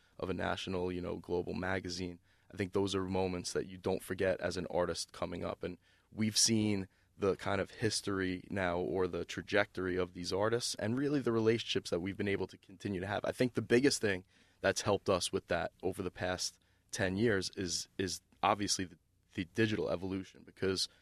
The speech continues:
when we were just a print magazine and doing some events, we had to keep it moving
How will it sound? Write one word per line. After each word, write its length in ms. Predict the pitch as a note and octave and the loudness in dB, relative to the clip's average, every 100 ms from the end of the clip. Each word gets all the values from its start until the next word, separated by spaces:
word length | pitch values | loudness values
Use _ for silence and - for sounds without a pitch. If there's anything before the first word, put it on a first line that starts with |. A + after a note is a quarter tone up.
| _ _ - | _ _ -8
when 240 | G2 G#2 | -2 0
we 120 | A#2+ | 2
were 180 | D3 A#2+ | 4 2
just 320 | G#2+ A#2 A2+ | 4 4 4
a 60 | F#2+ | 0
print 280 | - A#2+ A#2+ | 0 2 2
magazine 580 | G2 A#2+ A#2 A#2+ B2 B2 - | 2 0 0 -2 -2 -4 -6
and 120 | F#2+ G2 | -4 0
doing 220 | G#2 G2+ | 0 0
some 180 | - E2+ | -2 -2
events, 400 | F2+ G#2 B2 - _ _ _ _ - - _ _ | 0 0 0 -8 _ _ _ _ -20 -20 _ _
we 140 | A2+ B2 | 2 8
had 180 | C#3 | 8
to 80 | - | 8
keep 300 | - - A#2 _ _ - | -4 0 0 _ _ 2
it 180 | G#2+ A2 | 2 4
moving 300 | A2 G2 | 0 -2